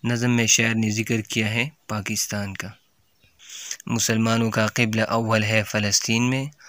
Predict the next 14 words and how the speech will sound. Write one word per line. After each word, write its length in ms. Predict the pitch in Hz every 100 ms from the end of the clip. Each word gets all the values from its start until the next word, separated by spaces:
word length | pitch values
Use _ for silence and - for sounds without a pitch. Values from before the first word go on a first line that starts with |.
| - - -
हज़रत 180 | 110 117
उमर 280 | 113 110 104
फ़ारूक 500 | 110 104 110 113 -
खलीफा 580 | 113 104 107 95 104 98
थे 200 | 104 95 - -
दोम। 320 | 110 - 98 98 - - _ _ _ - - _ _ - - - - _ 117
तो 60 |
ये 200 | 113 113
था 180 | 113 110
उर्दू 540 | - 117 107 107 107 98
सिक्स 360 | - 107 104 -
क्लास 340 | 107 101 -
का 220 | - 98 95 - - _ _ 120
ग्रामर। 520 | 107 107 117 127